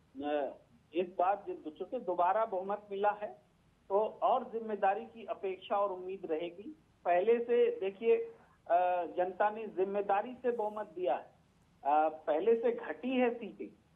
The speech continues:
और विपक्ष की ताकत बढ़ी है, तो इसका मतलब है कि सत्ता को जनता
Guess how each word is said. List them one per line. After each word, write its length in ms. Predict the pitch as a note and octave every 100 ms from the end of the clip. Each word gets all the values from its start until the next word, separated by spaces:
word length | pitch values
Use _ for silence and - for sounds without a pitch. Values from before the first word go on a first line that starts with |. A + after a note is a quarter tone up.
| _ -
और 240 | E3+ F3
विपक्ष 420 | F#3+ G3 A3+ A3+
की 100 | -
ताकत 540 | A#3+ G3+ F#3+ B3 - F#3
बढ़ी 300 | G3 G3 A#3+
है, 240 | A3+ F#2+ - _ _ _
तो 160 | G3+ G3+
इसका 260 | G#3 - B3
मतलब 420 | G#3 G3 B3 A3
है 180 | G3+ C4
कि 160 | C4+
सत्ता 500 | B3 F3+ E3+ - G3
को 240 | G3+ A#3+ A#3+
जनता 680 | E3+ E3 D#3+ G3+ C4+ -